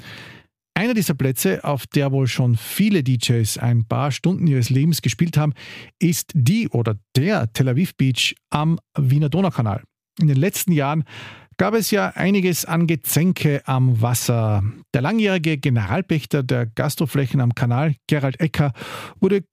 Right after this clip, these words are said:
quasi entmachtet und führte jahrelange Prozesse gegen die Stadt Wien, die die Flächen am Donaukanal neu ausschrieb.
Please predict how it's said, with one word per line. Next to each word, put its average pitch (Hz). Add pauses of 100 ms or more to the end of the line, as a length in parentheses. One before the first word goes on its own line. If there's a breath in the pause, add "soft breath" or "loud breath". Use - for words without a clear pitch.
(140)
quasi 139
entmachtet 165
und 170
führte 190
jahrelange 151
Prozesse 143
gegen 139
die 131
Stadt 131
Wien, 156 (500 loud breath)
die 143
die 123
Flächen 156
am 117
Donaukanal 143 (120)
neu 127
ausschrieb. -